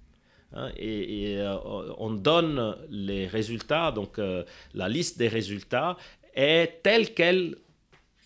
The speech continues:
est produite par l'algorithme sans que les êtres humains retouchent. Et donc, euh,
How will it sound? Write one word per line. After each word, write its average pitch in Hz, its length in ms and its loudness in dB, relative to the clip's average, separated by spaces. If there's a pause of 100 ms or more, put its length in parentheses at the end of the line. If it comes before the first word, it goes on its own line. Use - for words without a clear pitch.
(100)
est 143 160 2
produite 123 540 -2 (140)
par 147 180 6
l'algorithme 127 560 2
sans 202 560 2 (160)
que 170 380 2
les 120 180 0
êtres 110 260 -4
humains 131 200 0
retouchent. 113 400 -2
Et 110 80 2
donc, 127 380 2
euh, 92 140 -2